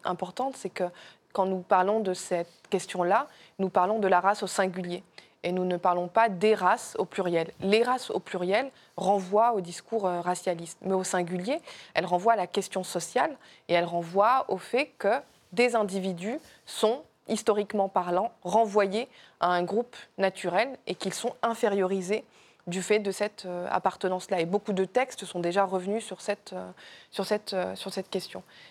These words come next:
Mais je crois que la société française est une société qui peine encore beaucoup à se représenter comme ce qu'elle est, c'est-à-dire aussi comme une société, euh, postcoloniale,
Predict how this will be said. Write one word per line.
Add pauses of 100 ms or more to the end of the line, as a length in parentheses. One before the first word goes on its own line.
Mais
je
crois
que
la
société
française
est
une
société (300)
qui
peine
encore
beaucoup
à
se
représenter (100)
comme
ce
qu'elle
est, (300)
c'est-à-dire (100)
aussi (100)
comme
une
société, (100)
euh,
postcoloniale,